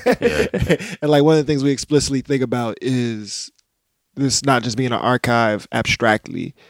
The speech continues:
Speaker 2: uh, but it actually being a time capsule for the people we talk to.
Speaker 1: Yeah, wow.
Speaker 2: So we think often about what ten year, twenty year from now Benjamin will be thinking, but I've never thought about the child listening to this. So just even, even transcending that, like, that,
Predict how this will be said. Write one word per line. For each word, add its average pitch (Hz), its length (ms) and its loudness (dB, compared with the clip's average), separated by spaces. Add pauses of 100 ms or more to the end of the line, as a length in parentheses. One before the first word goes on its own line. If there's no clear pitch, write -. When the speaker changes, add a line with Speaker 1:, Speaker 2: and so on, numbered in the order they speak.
(240)
Speaker 2:
uh, 90 380 -2 (120)
but 120 140 0
it 117 100 4
actually 117 280 2
being 113 140 0
a 98 40 -6
time 113 300 2
capsule 107 400 -2
for - 160 -4
the 98 100 -2
people 110 280 -2
we 95 120 -4
talk - 280 -4
to. - 300 -12
Speaker 1:
Yeah, 82 280 4
wow. - 100 -4
Speaker 2:
So - 140 2
we 139 100 4
think 139 300 -2
often 120 640 -2 (560)
about 117 480 0 (200)
what 123 420 -2 (600)
ten 147 240 4
year, 123 260 6
twenty 127 260 2
year 117 180 4
from 113 220 -8
now 120 440 2
Benjamin 90 600 -4
will 87 80 -4
be 82 120 -6
thinking, 90 300 -6
but 104 100 0
I've 113 120 -4
never 120 360 -4
thought 113 400 2
about 98 440 0 (800)
the - 120 -2
child 113 560 2 (100)
listening 101 500 -6
to - 120 -14
this. 82 260 -8
So 123 100 -2
just 120 340 -2
even, 131 300 8
even 139 200 8
transcending 123 500 2
that, 85 140 0
like, 113 160 -12
that, 117 200 2